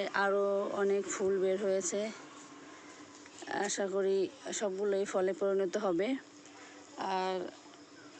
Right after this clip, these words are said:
আমি ঢাকা যাব, যার কারণে আমার মেয়ের জন্য আমি ড্রাগন ফল ছিঁড়ে নিয়ে যাব। গাছের তাজা তাজা ড্রাগন ফল ছিল, আহ, মানুষ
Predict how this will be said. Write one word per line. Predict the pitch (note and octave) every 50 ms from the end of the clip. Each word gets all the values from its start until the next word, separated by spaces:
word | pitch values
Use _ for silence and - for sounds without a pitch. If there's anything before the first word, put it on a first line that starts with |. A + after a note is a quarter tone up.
| - - -
আমি | A3 G#3 G#3 G#3 G#3 G3+ G3+ F3+ - - - - - - - - - - - - - - - - - - - - - - - - -
ঢাকা | - - A3+ - A#3+ A#3+
যাব, | A3 A#3+ A3+ A#3 A#3+ C4 D#4+ F#4 D#4+ A3+
যার | A#3 A3 G#3
কারণে | F3+ A3+ A3+ A3 G#3
আমার | G3+ G#3 G3+ G3+
মেয়ের | G3+ G#3 G#3+ G#3
জন্য | F#3+ A3+ A3+ A3+ G#3+ G3+ A3 C4 E4+ F4 - - - - - - - - - - - - - - - - - - - - - - - - -
আমি | - G3 G3 G3 F3+
ড্রাগন | G3 G3+ F#3 F#3 G3 G3+
ফল | F#3+ - G3+ F#3+
ছিঁড়ে | F#3+ - G#3+ F#3 F#3
নিয়ে | F#3+ F#3+ F#3+ F#3
যাব। | F3+ A#3 F3+ F3+ G#3 A#3+ B3+ - - - - - - - - - - -
গাছের | - F3+ - - F3+ E3+ -
তাজা | F#3+ F3+ F3+ E3+
তাজা | - F3+ F3 F#3+
ড্রাগন | F3 F3 F#3 F3 F3 E3 F#3 F#3
ফল | F3+ - G3 F3+ F3+ G#3+ B3 A#3+ - - - - - - - - - - - - - - - - - - - - - - - - - - - - - - - - - - - - - - - - - - - - - - - - - - - - - - - - - - - - - - - - - - - - - - - - - - -
ছিল, | - - C4+ B3+ A#3
আহ, | A#3 B3 D4+ - - - - - - - - - G#3 G3+ G3+ G#3
মানুষ | G#3+ G#3 G#3 A3 A3